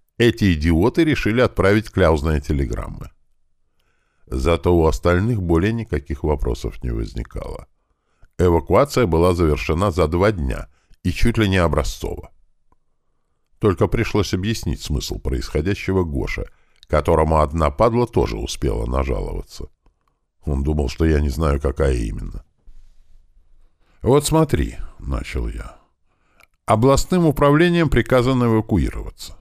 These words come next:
Не внезапно, это у них в инструкциях написано.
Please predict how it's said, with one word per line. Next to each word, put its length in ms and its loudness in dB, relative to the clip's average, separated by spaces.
Не 260 4
внезапно, 800 2
это 240 2
у 80 4
них 200 2
в 80 2
инструкциях 600 -2
написано. 640 -6